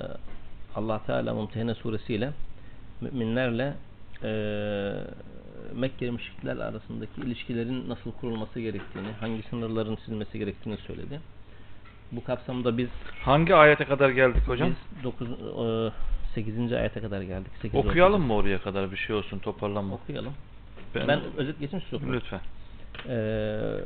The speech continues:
Speaker 1: bu şeyden bahsederken, eee, velayet ilişkisinden bahsetti ayet-i kerimelerde. Velayet ilişkisi kurmayın dedi. Bunun üzerinde durmaya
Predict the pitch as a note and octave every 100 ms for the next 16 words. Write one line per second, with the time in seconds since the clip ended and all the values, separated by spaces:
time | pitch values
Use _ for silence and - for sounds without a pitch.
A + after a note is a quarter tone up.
0 | - - - - - - A#2+ C3 B2 -
1 | B2 A2+ A#2+ A#2 A2+ - B2+ C#3+ B2+ G2+
2 | - - A2 A2 G#2 A2+ A#2 A#2+ A#2 A#2+
3 | B2 B2 G#2+ - - A#2 A2 G#2+ F#2+ F2+
4 | - G2 - - G2 F#2+ - G2 F#2+ F2+
5 | F2+ F#2 - - A2+ G#2 G#2+ A2 G#2+ -
6 | - - G#2+ - G#2+ F#2 F2+ F2 G2 D#3
7 | - - - - - - C3 C#3 B2+ B2
8 | A#2 A#2 B2+